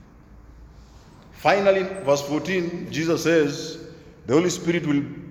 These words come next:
glorify me because it is from me that he will receive what he will make known to you."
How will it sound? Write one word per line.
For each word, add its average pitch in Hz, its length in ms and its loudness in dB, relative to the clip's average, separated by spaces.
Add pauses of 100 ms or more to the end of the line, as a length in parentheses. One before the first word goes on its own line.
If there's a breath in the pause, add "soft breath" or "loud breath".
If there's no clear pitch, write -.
(200)
glorify 156 560 4
me 147 240 0
because 135 300 -4
it 123 100 -8
is 117 140 -8
from 120 220 -2
me 185 140 -2
that 139 160 0
he 127 60 -4
will 127 120 -4
receive 131 460 -10 (720)
what 143 120 0
he 156 60 0
will 143 80 0
make 147 180 2
known 131 240 0
to - 80 -10
you." 85 120 -10